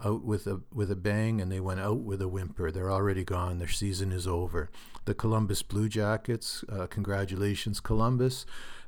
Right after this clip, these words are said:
They took it in five games, uh, one nothing game in the final game. Well, there were a couple of, um, empty net goals to make it three nothing, but it was basically a one nothing game. The Toronto Maple Leafs,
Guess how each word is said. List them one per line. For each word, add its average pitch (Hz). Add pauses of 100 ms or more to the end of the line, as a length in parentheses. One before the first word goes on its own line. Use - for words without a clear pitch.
They 101
took -
it 110
in 101
five 110
games, 113 (320)
uh, 90
one 107
nothing 113 (140)
game 107
in 92
the 90
final 98
game. 101
Well, 90
there 90
were 92
a -
couple 90
of, 82
um, 82
empty 90
net 92
goals 87
to 85
make 87
it 87
three 98
nothing, 87
but 90
it 92
was 90
basically 101
a 90
one 95
nothing 95
game. 110
The -
Toronto 117
Maple 107
Leafs, 104